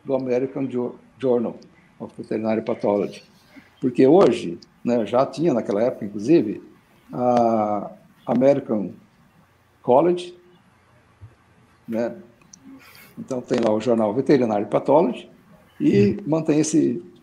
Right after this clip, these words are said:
Speaker 1: jornal com a participação do European College e do Japanese College. E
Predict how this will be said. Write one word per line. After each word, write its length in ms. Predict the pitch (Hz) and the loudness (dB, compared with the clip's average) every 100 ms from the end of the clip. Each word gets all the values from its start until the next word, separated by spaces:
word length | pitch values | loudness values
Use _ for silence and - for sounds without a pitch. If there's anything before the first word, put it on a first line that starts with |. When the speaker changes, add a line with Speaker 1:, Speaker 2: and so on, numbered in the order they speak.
| _ _ _ _ _ _ _ _ _ _ - | _ _ _ _ _ _ _ _ _ _ -20
Speaker 1:
jornal 540 | 110 123 127 120 - - - | -6 0 0 0 -4 -6 0
com 320 | 147 156 156 | 2 4 4
a 40 | 139 | 2
participação 800 | - 156 - 156 160 147 139 123 | 2 0 0 2 2 2 0 2
do 220 | 131 - | 2 4
European 640 | 160 175 - 196 220 202 | 4 6 4 4 6 4
College 640 | - 123 113 170 180 - - _ - | 4 2 4 2 0 -8 -20 _ -4
e 100 | 135 | 0
do 220 | 143 117 | 2 2
Japanese 580 | 180 175 175 175 302 - | 2 4 4 6 4 0
College. 540 | 123 110 101 - - _ _ _ _ _ - | 2 2 0 -8 -18 _ _ _ _ _ -2
E 340 | 185 247 - | 2 4 4